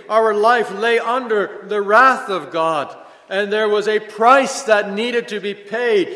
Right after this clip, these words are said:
in order that, that we might be freed from that wrath of God. But what could we do? What could we pay, uh, for our sins to the Lord God?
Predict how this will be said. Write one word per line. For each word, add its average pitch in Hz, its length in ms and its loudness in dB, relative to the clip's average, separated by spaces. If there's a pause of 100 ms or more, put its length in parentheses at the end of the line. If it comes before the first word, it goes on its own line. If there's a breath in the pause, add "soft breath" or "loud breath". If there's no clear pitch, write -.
in 190 100 -8
order 220 140 0
that, 214 440 -2
that 202 180 -4
we 254 160 -8
might 214 240 -4
be 196 100 -8
freed 226 600 -6
from 175 160 -10
that 151 260 -6
wrath 139 400 -6
of 117 180 -16
God. 120 120 -16 (2000)
But 240 160 -12
what 277 180 2
could 247 180 -6
we 269 160 -6
do? 180 400 -6 (300)
What 285 180 -4
could 285 160 -8
we 285 180 -6
pay, 208 720 -4
uh, 180 140 -8
for 180 540 -2
our 175 220 -4
sins 165 840 -8
to - 180 -12
the 170 60 -8
Lord 156 340 -6
God? 135 480 -10